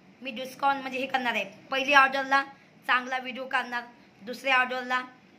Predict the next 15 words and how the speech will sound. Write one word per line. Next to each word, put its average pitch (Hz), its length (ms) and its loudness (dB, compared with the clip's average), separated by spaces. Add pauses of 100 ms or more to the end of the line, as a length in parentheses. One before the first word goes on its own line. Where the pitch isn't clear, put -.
काढणार, 233 400 0 (360)
तिसऱ्या 247 340 0
ऑर्डरला 254 320 0
बी 269 100 -8
काढणार 240 460 -2 (400)
आणि 247 200 -8
पाचव्या 277 560 -2
ऑर्डरला 226 300 -2
बी 208 120 -10
काढणार. 196 260 -10 (400)
पाच 302 360 2 (120)
ऑर्डरला 269 520 2 (840)
जो 285 140 2
कोणी 294 300 -4
पटकन 294 640 -2